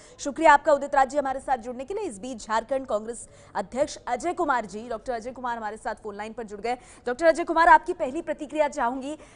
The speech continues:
खबर आप तक पहुंच गई होगी, निशिकांत दुबे जो कि गोड्डा से सांसद हैं, कार्यकर्ता उनके पैर धोकर उस पानी को पीते हैं और निशिकांत दुबे कहते हैं कि इसमें दिक्कत क्या है, कार्यकर्ता अपनी खुशी का इजहार कर रहे हैं,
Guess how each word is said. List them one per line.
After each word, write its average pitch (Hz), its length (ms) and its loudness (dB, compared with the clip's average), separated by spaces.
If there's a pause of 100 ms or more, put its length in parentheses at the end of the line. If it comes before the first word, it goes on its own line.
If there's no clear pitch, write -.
(120)
खबर 302 280 4
आप 269 220 4
तक 285 120 -2
पहुंच 262 240 -6
गई 302 160 -2
होगी, 269 240 -6
निशिकांत 262 500 0
दुबे 269 200 -4
जो 254 100 -8
कि 277 100 -10
गोड्डा 233 300 0
से 254 140 -4
सांसद 233 480 0
हैं, 254 160 -6
कार्यकर्ता 233 580 2
उनके 247 360 2
पैर 240 420 -2
धोकर 277 340 2
उस 285 180 -6
पानी 240 260 2
को 240 120 -10
पीते 247 380 4
हैं 311 100 2 (320)
और 269 80 2
निशिकांत 294 500 6
दुबे 277 220 0
कहते 262 360 0
हैं 277 120 0
कि 311 100 -6
इसमें 302 440 -2
दिक्कत 320 260 2
क्या 302 160 4
है, 208 100 4
कार्यकर्ता 254 500 0
अपनी 285 180 -2
खुशी 277 300 -10
का 339 100 4
इजहार 277 320 4
कर 269 180 -2
रहे 262 120 -2
हैं, 294 80 -8